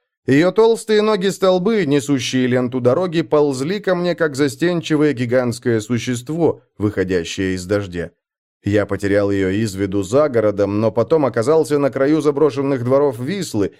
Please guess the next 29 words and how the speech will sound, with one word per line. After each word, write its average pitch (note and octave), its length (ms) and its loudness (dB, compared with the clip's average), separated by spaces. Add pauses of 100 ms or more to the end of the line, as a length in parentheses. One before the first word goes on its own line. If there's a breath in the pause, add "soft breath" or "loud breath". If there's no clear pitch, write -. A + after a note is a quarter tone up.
(160 soft breath)
и G2 80 -4
бесконечная G#2+ 720 -2
магистраль G#2+ 600 -2
простерлась A#2+ 680 0
через G#2+ 320 -2
весь G2 260 -4
городской F#2+ 520 0
ландшафт. F#2+ 580 -6 (1000)
Я D#3+ 220 2
помчался G#3 640 0
по F#3 140 0
главной C3+ 460 2
Висле. F2 500 -6 (320)
Движения B2+ 640 2
практически A2+ 560 -4
не A#2 160 2
наблюдалось, D3+ 640 0
хотя A2 300 0
стоило A#2 440 2
быть A#2+ 260 -4
начеку, D3 540 -2
чтобы A2 300 -2
не G#2+ 100 -2
попасться A#2+ 540 0
бандам A2+ 420 0
угонщиков, F3 680 0
поджидавших C3 680 0
легкую F#2+ 420 -2
добычу. - 520 -4